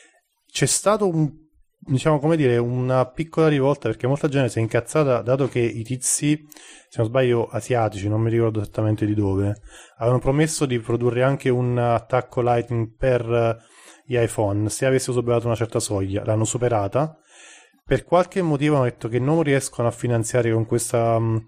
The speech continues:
campagna anche l'adattatore Lightning e ne hanno aperto un'altra solo per l-, mm, per adattare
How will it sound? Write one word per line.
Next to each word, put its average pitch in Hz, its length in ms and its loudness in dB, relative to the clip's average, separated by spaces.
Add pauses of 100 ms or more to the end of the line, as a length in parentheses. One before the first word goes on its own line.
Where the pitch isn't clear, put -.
(480)
campagna 120 540 0
anche 123 240 0
l'adattatore 117 640 0
Lightning 131 420 0
e 117 60 -2
ne 117 100 0
hanno 120 120 0
aperto 120 340 0
un'altra 117 680 -2
solo 160 480 0
per 131 160 0
l-, 123 380 2
mm, 117 260 -2 (600)
per 123 100 -2
adattare 123 560 0